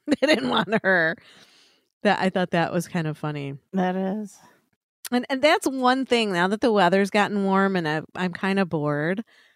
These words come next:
Speaker 1: like, my whole thing in the summertime was just to sit on the deck and have a smoke. <laughs> And even though I haven't smoked in almost a decade, I've had such a,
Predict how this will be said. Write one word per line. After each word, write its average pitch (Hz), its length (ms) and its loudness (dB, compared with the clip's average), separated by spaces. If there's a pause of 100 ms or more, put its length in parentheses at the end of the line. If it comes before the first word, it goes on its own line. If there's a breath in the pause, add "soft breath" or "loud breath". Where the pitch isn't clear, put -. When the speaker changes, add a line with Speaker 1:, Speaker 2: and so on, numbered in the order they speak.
(360 soft breath)
Speaker 1:
like, 220 220 2
my 220 200 4
whole 226 280 4
thing 220 320 2
in 208 80 2
the 190 120 4
summertime 202 560 0
was 175 200 -2
just - 240 -8
to 165 80 -4
sit - 260 -4
on 170 180 0
the 160 100 -2
deck 151 300 -4
and 165 100 -6
have 151 220 -4
a 147 60 -12
smoke. 185 640 -4
<laughs> - 280 -4
And - 300 0 (400 loud breath)
even 302 200 0
though 359 60 4
I 349 80 6
haven't 269 280 2
smoked 220 360 -2
in 220 100 -2
almost 190 360 2
a 185 80 0
decade, 208 720 0
I've 196 180 2
had 170 380 2
such - 560 0
a, 160 440 2